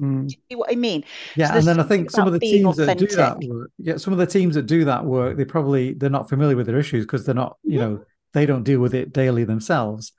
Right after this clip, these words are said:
Speaker 2: Yeah.
Speaker 1: Mm.
Speaker 3: They're the kind of, you know, they're putting out messages, but they don't really understand the ins and outs
Speaker 1: Mm.
Speaker 3: of all the,
Speaker 2: Yeah.
Speaker 3: the, you know, the details. So I think, I think they get, I think s-, companies like mine, although it's a massive company, they, they do get a bit nervous when they talk about these issues because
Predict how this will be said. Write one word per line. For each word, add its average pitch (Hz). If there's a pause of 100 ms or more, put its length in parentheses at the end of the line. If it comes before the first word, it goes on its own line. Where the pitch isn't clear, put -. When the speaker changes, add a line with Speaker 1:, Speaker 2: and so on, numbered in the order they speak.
Speaker 2:
Yeah. 330
Speaker 1:
Mm. 151
Speaker 3:
They're 135
the 127
kind 131
of, 123
you 143
know, 127
they're 131
putting 170
out 131
messages, 135
but 143
they 127
don't 131
really 127
understand 113 (520)
the 139
ins 139
and 127
outs 135
Speaker 1:
Mm. -
Speaker 3:
of 117
all 123
the, 110
Speaker 2:
Yeah. 165 (340)
Speaker 3:
the, 143 (180)
you 147
know, 117
the 95
details. 107 (460)
So 139 (100)
I 139
think, 196
I -
think 220
they 165
get, 151
I 143
think 196
s-, -
companies 151
like 135
mine, 131 (260)
although 156
it's 151
a -
massive 143
company, 143
they, 123
they 135
do 180
get 185
a 143
bit 147
nervous 139
when 127
they 117
talk 120
about 117
these 120
issues 135
because 131